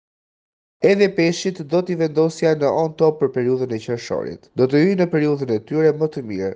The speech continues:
mund të kenë evente të reja dhe të ftuarit kryesor mund të jenë në botën e tyre profesionale. Do të jenë në periudhën më të mirë të komunikimit. Do të kenë një zhvillim të bujshëm,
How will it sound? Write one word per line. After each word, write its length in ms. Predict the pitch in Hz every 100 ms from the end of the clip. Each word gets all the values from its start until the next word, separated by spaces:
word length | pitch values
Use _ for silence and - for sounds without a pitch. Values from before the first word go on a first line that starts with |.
| -
mund 220 | 107 110
të 60 | 117
kenë 300 | - 139 117
evente 320 | 110 110 104
të 120 | 101 98
reja 320 | 101 143 175 175 _
dhe 160 | 131
të 140 | 139 131
ftuarit 460 | - 180 185 175 180
kryesor 540 | 170 147 - 107 104
mund 140 | 113 120
të 140 | 120
jenë 240 | 123 127 - _ -
në 100 | 117 117
botën 320 | 151 160 165
e 40 | 156
tyre 240 | 120 113
profesionale. 800 | 110 113 113 107 104 101 101 95 98 -
Do 80 | 120
të 140 | 160
jenë 160 | 175 175
në 20 |
periudhën 400 | 175 160 170 165 151
më 100 | 175
të 80 | 175 147
mirë 180 | 143 143
të 100 | 139
komunikimit. 840 | 147 139 117 107 - 92 101 107 _ _
Do 60 | 107
të 80 | -
kenë 160 | 147 143
një 120 | 123
zhvillim 320 | 120 123 120
të 120 | 113 107
bujshëm, 460 | 113 131 - 175